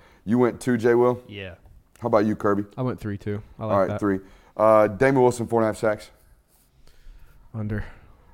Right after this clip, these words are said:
Speaker 1: Under for Jay Will?
Speaker 2: I'm going over.
Speaker 1: You're going over. I'm going over as well. I think he has right on the five. Um, it was set at four and a half 'cause that's what Michael had last year.
Speaker 2: Okay.
Speaker 1: Um, so we're kinda tracking him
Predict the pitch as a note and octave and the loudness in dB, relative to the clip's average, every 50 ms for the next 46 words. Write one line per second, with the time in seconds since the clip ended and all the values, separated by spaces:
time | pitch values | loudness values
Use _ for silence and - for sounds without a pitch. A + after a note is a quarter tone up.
0 | _ _ - G2+ A2+ A#2 A#2 A#2+ A#2+ A#2 - _ - G#2 G2 F#2+ G#2+ G#2 G#2+ A2 | _ _ 0 0 2 4 4 2 2 0 -6 _ -8 -6 -2 2 2 4 4 4
1 | A2 A2 G#2+ - _ _ _ _ _ _ _ _ _ _ - - C3 C#3 A#2+ G2+ | 2 2 -2 -6 _ _ _ _ _ _ _ _ _ _ -16 -12 -10 -8 -8 -8
2 | G2 F#2 F#2 F2+ F2 E2+ - - _ _ - - G2+ G#2 G2+ F#2+ G2 G2+ G2+ G2 | -10 -12 -14 -14 -14 -16 -18 -20 _ _ -8 -4 -2 0 0 2 2 2 2 2
3 | G2+ - - - A#2+ C3 C#3 C3+ A2+ F#2+ G#2+ A2+ G#2 G#2 G#2+ G2+ F2+ D#2+ F2 F#2+ | -2 0 -2 -2 0 2 2 2 4 4 4 4 4 2 2 0 0 0 0 2
4 | G2 G2+ G2+ G2 - - - G2 G2 G2+ F#2+ F#2+ F#2 F2+ E2 D2+ D#2+ F2 F2+ F#2 | 2 2 0 -2 -2 -2 -2 -2 -2 -2 -2 -2 -4 -4 -6 -6 -4 -2 -2 -2
5 | F#2 F2+ F2 E2+ D#2+ - - D#2 C#2 A#1+ A1 - _ _ _ _ _ - - - | -2 -4 -6 -8 -8 -6 -6 -6 -4 -6 -8 -10 _ _ _ _ _ -12 -6 -4
6 | F#2+ F#2 F2 D#2+ - - A#2+ B2 A#2 A#2 - - C#3 C#3+ D#3+ C#3+ A#2+ C3+ C3 B2 | -2 -2 -4 -6 -4 -2 0 0 0 -2 0 2 4 4 4 2 0 0 0 2
7 | A2+ A2+ A2+ A#2+ - - G2 G#2 G2 - G#2 F2 G2+ G2+ F#2+ - G#2+ F#2+ F#2+ F#2+ | 2 2 0 0 -2 -4 -6 -6 -6 -6 -4 -4 -2 -4 -2 -2 -2 -2 0 0
8 | F#2+ E2 D2+ E2+ E2 F#2 G2 - - A#2+ B2 B2+ B2 - - A#2 A2 G2+ G#2+ G#2+ | -2 -2 -2 -2 -4 -4 -6 -8 -8 -8 -8 -8 -12 -16 -16 -16 -14 -14 -14 -16
9 | A2 - - F#2 F#2+ F#2 F2+ D#2 - - - A#2+ A2+ A2+ A2+ C3+ A2 G2+ F#2+ - | -12 -4 0 2 2 2 0 -2 -6 -6 -2 -2 -2 0 0 -4 -4 -4 -4 -4
10 | B2 G#2+ G2 G2 - F#2 E2+ E2+ F#2+ G2 G2 G2+ G2+ F#2+ | -4 -4 -2 -4 -8 -12 -10 -8 -8 -6 -6 -6 -8 -8